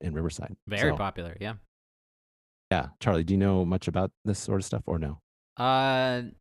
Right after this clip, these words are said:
Speaker 2: not really, like, in terms of in motocross, like, I am aware of it. <laughs>
Speaker 1: Okay.
Speaker 2: What do you
Speaker 1: I
Speaker 2: got
Speaker 1: was,
Speaker 2: for
Speaker 1: I was
Speaker 2: me?
Speaker 1: worried
Speaker 2: What do you
Speaker 1: about
Speaker 2: got
Speaker 1: that.
Speaker 2: for me?
Speaker 1: I was worried about that, so I did a little research. So this guy, so the second burglar, one burglar gets away, the second guy is struggling with his bike,
Speaker 2: Right.
Speaker 1: though, right?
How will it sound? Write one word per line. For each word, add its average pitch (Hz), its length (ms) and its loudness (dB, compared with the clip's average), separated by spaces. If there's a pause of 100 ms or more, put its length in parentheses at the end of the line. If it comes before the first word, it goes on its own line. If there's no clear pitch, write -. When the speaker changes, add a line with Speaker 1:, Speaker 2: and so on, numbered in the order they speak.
(380)
Speaker 2:
not 165 280 -4
really, 120 440 0
like, 110 380 -2
in 123 120 -4
terms 113 280 -2
of 98 220 -4 (180)
in 113 240 -4
motocross, 117 600 -2
like, 101 160 -4
I 104 100 0
am 101 80 -4
aware 95 280 -2
of 104 100 -4 (220)
it. - 140 -8 (300)
<laughs> 202 100 0 (1300)
Speaker 1:
Okay. - 260 8
Speaker 2:
What - 80 8
do 180 60 6
you 180 40 6
Speaker 1:
I 156 40 4
Speaker 2:
got 151 160 8
Speaker 1:
was, 117 100 4
Speaker 2:
for 139 100 4
Speaker 1:
I 113 60 2
was 113 120 6
Speaker 2:
me? 113 40 4
Speaker 1:
worried 135 120 4
Speaker 2:
What 147 60 6
do 175 60 6
you 165 40 6
Speaker 1:
about 143 40 -2
Speaker 2:
got 131 200 6
Speaker 1:
that. - 60 -6
Speaker 2:
for 110 160 -2
me? 98 180 -8
Speaker 1:
I 131 40 6
was 135 100 4
worried 139 100 6
about 113 180 4
that, 95 240 4
so 107 120 2
I 95 80 4
did 117 140 0
a 139 40 4
little 127 140 4
research. 95 640 -4
So - 180 -2
this 117 140 2
guy, 110 360 2 (680)
so 127 120 4
the 127 100 6
second 175 300 0
burglar, 101 260 2
one 131 160 2
burglar 120 220 2
gets 101 180 -2
away, 87 200 0
the 80 80 -8
second 98 320 -6
guy 76 120 -6
is 69 100 -8
struggling 76 420 -6
with 76 140 -10
his 80 100 -12
bike, 113 140 -4
Speaker 2:
Right. 101 200 -4
Speaker 1:
though, 65 80 -8
right? 60 200 -10